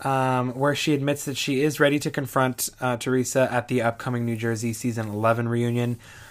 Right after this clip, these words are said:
Uh, but she noted that she hopes the two are able to discuss the topic of the rumors, uh, Teresa said about her husband, Evan, in a respectable way.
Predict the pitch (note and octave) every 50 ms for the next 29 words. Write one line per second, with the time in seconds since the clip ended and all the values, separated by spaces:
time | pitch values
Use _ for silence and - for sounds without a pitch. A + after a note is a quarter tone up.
0 | - - - - B2+ B2+ B2+ B2 B2 C3 - - C#3+ C#3 C3+ C3 C3 C3 B2 C3
1 | A#2 - - C3 A#2 A#2 C3 B2 - - - C3 A#2 - C3+ B2+ B2 A#2+ A2 A#2
2 | A#2 A2+ A2+ A#2 A#2+ A#2+ A#2 A#2+ A#2 - B2+ B2 A2 - - - A#2+ A2+ - -
3 | B2 - - A#2+ A2+ - - A#2 - - - B2 A#2 A#2+ A2+ A2+ A2+ A2+ A2+ A2+
4 | A2 A2+ A2 - - - - - - - - - _ _ - - C3 A#2+ A#2 A2+
5 | A2 G#2 - B2+ B2 A#2+ - - B2 A2+ - B2+ A#2+ A2+ A2+ A#2+ A2+ A2 A2 A2
6 | A#2 C3 B2+ - C3 B2+ B2+ B2 B2 A#2+ B2 A#2+ A#2+ A2 A#2 A2+ A2+ A2 G#2+ G#2+
7 | G#2 - - - - A2 - - B2 A2 G#2+ G#2 G#2 G2 - - A2+ A2 G#2+ G2
8 | F#2 - -